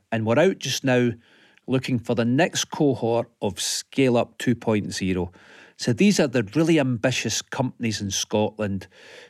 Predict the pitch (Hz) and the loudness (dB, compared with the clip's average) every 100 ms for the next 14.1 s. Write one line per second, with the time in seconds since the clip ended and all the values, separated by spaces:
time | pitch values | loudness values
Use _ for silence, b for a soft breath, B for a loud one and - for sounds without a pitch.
0 | B 127 120 139 170 135 98 _ - 151 | B 2 2 2 2 0 -2 _ -4 0
1 | 180 190 156 135 123 123 - 113 101 - | 2 2 2 2 2 2 2 2 2 -4
2 | - _ - 107 104 131 117 98 B B | -18 _ -2 -2 0 2 2 0 B B
3 | B B _ _ - 160 156 139 - 113 | B B _ _ 2 4 4 0 2 2
4 | 95 - 175 170 151 147 147 131 117 - | 2 0 2 2 2 2 2 2 0 0
5 | 131 127 127 120 123 123 B B B B | 2 4 2 4 2 0 B B B B
6 | - 214 220 196 165 139 123 101 139 147 | -2 2 4 2 0 0 -2 2 4 6
7 | 147 143 _ 120 107 107 131 131 120 110 | 4 2 _ -6 -4 2 4 4 2 0
8 | 117 - - 135 131 123 107 101 b b | -4 -8 -2 2 4 2 0 -4 b b
9 | b - 165 165 - - 151 139 127 120 | b -2 -2 -2 -6 0 2 4 2 0
10 | 104 - - 151 151 139 135 135 127 - | -4 -12 -2 0 2 2 4 4 0 0
11 | 135 131 131 131 131 156 147 - 220 220 | 0 2 2 2 0 0 0 2 2 4
12 | 185 - 139 123 120 - 104 - 92 - | -2 0 -2 0 -2 -2 -4 -4 -4 0
13 | 117 117 139 120 120 - 110 95 95 92 | 2 4 2 4 2 -2 -8 -4 -4 -4